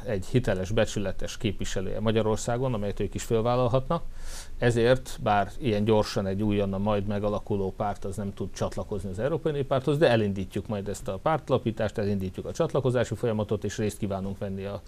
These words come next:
kétezer-huszonnégy tavaszi európai parlamenti választáson, ott már mint párt.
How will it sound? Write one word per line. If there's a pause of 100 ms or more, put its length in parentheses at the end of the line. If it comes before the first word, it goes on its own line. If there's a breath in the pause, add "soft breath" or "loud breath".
(280 loud breath)
kétezer-huszonnégy
tavaszi (120)
európai
parlamenti
választáson, (300 loud breath)
ott
már
mint
párt.